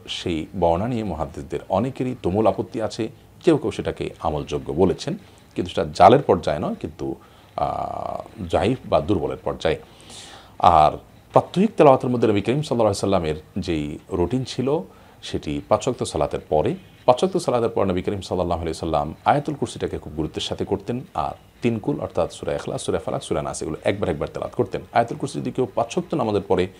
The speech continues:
নিয়ম করে পড়ে, নবী করিম সাল্লাল্লাহু আলাইহি সাল্লাম তার সম্পর্কে বলেছেন, "ওই ব্যক্তির জান্নাতে যাওয়ার ক্ষেত্রে একমাত্র বাধা থাকে মৃত্যু", অর্থাৎ মৃত্যুর পরেই তার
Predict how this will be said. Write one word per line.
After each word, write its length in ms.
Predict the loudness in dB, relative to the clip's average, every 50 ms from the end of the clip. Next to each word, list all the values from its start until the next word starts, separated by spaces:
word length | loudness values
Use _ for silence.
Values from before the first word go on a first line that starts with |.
| -20 -20 -20 -20 -20 -18 -4 0
নিয়ম 180 | 2 2 2
করে 180 | 4 4 2 4
পড়ে, 220 | 4 4 2 2
নবী 460 | 2 -2 -10 -18 -20 -12 -8 -6 -4 -2
করিম 0 |
সাল্লাল্লাহু 280 | 0 -2 0 0 0
আলাইহি 160 | 0 0 0
সাল্লাম 180 | -2 -2 -4 -4
তার 80 | -4 -2
সম্পর্কে 320 | -2 -4 -4 -4 -4 -2
বলেছেন, 280 | -2 -2 -2 -2 -6 -8 2 4
"ওই 120 | 6 6
ব্যক্তির 500 | 6 4 2 0 -4 -2 0 0 0 0 -2 -6 0
জান্নাতে 460 | 2 2 2 2 -2 -4 -6 -6 -6
যাওয়ার 280 | -4 -2 -2 -2 -2 -2
ক্ষেত্রে 300 | -6 -8 -8 -4 -4 -4
একমাত্র 420 | -4 -4 -4 -8 -6 -4 -4 -2
বাধা 260 | 0 2 2 2 2
থাকে 220 | 0 -2 -4 -4 -2
মৃত্যু", 280 | -2 -2 -2 -2 -4
অর্থাৎ 220 | -4 -4 -4 -4 -2
মৃত্যুর 280 | -4 0 0 0 2
পরেই 240 | 4 4 4 4 2 0 -6 -16 -20 -20 -20 -20 -10 0
তার 260 | 2 2 2 2 0